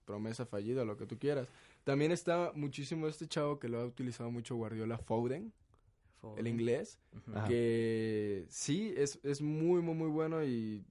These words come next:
Speaker 1: y ha tenido como que bastante, eh, responsabilidad ya con el Manchester City para su joven edad,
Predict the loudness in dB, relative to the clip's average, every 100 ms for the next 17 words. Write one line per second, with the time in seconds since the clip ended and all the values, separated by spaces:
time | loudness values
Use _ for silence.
0 | -6 -4 0 2 2 0 -2 -2 -2 -2
1 | 0 -4 -6 -6 -4 -4 -2 0 0 0
2 | -2 -8 _ _ _ _ _ _ -12 -8
3 | -6 -6 -8 -10 -12 -10 -8 -6 0 0
4 | 2 2 2 2 2 2 0 -2 -2 -2
5 | -4 -6 -8 -6 -8 -8 -6 -6 -8 -10
6 | -12 -8 -4 -2 -2 -2